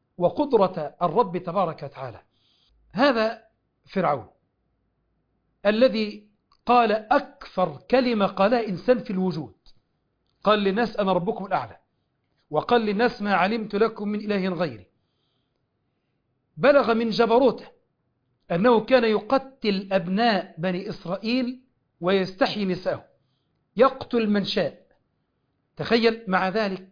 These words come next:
كان عاجزاً، عاجزاً عن ر-، إرجاع امرأته، عن إسلامها إلى ديانته، عجز أن ينجب مولوداً ذكراً،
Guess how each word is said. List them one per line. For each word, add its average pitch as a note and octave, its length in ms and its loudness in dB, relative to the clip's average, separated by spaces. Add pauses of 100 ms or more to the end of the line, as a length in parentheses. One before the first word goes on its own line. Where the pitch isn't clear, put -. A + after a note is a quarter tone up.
(100)
كان G3+ 240 0
عاجزاً، D#3+ 720 -4 (1200)
عاجزاً C4+ 640 2 (920)
عن E3+ 320 -6 (340)
ر-، G#3 260 0
إرجاع G3 420 2
امرأته، G#3 460 0 (760)
عن F#3+ 160 2
إسلامها G#3+ 840 2
إلى G3 220 0
ديانته، F3+ 520 -2 (1120)
عجز A#3+ 480 2
أن G#3 260 0
ينجب A3 640 0
مولوداً G3+ 640 2
ذكراً، F#3+ 640 -2